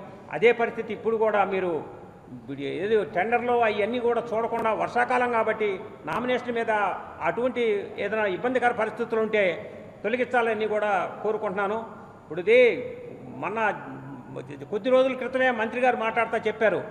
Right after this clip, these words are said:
ఈ కాలువల్లో కూడా చాలవని. అవును, వాస్తవమే, నేను కాదనట్లా. అది బాటమ్ లెవెల్ కూడా డెబ్బై ఐదు మీటర్లు ఉంది కాలువ, అదే టాప్ విడ్త్ అయితే నూట పది మీటర్లు ఉంది. అది అదన్న అటు రైట్ సైడ్ ముప్పై మీటర్లు జ-, బఫర్ జోన్ ఉంది, లెఫ్ట్ సైడ్ ముప్పై మీటర్లు అంత కాలం ఉంటది. కాబట్టి నీళ్లు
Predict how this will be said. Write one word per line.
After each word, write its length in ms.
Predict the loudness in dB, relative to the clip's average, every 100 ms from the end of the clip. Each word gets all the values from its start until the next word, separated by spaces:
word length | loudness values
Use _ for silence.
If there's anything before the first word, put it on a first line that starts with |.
| -12 -18 -14 -6
ఈ 80 | -4 0
కాలువల్లో 360 | 2 2 2
కూడా 180 | 2 2 2
చాలవని. 380 | 2 4 2 -2 -10 -16 -10 -2
అవును, 200 | 0 2
వాస్తవమే, 420 | 2 2 2 2 0
నేను 160 | -2 0
కాదనట్లా. 580 | 2 2 2 0 2 0 0 -8 -16 -6
అది 220 | 0 4 6 6 2
బాటమ్ 340 | 0 2 4 4
లెవెల్ 220 | 4 4
కూడా 160 | 4 4
డెబ్బై 280 | 4 2 2
ఐదు 120 | 2
మీటర్లు 300 | 2 2 0
ఉంది 160 | 0 2
కాలువ, 300 | 4 6 6 4 0 -10 -14 -6 2
అదే 180 | 4 6
టాప్ 300 | 6 2 2
విడ్త్ 200 | 2 4
అయితే 200 | 6 6 4
నూట 180 | 4 2
పది 200 | 2 2
మీటర్లు 340 | 2 2 2
ఉంది. 220 | 4 4 4 0 -12 -16 -12 0
అది 260 | 2 4 4
అదన్న 420 | 4 4 4 4 2 2 -2 -8 -14 -14 -4
అటు 460 | 2 4 4 4 2
రైట్ 240 | 2 2
సైడ్ 260 | 4 6 8 6 6 2 -2
ముప్పై 220 | 0 2
మీటర్లు 340 | 2 2 2 2
జ-, 280 | 4 4 4
బఫర్ 300 | 2 2 2
జోన్ 160 | 0
ఉంది, 300 | 4 6 6
లెఫ్ట్ 280 | 4 -2 2
సైడ్ 240 | 2 2
ముప్పై 240 | 0 2 2
మీటర్లు 340 | 2 0 0
అంత 420 | 0 -2 -6 -4
కాలం 340 | -2 0 2 2
ఉంటది. 300 | 2 0 0
కాబట్టి 520 | 0 0 0 0 0
నీళ్లు 280 | 0 -2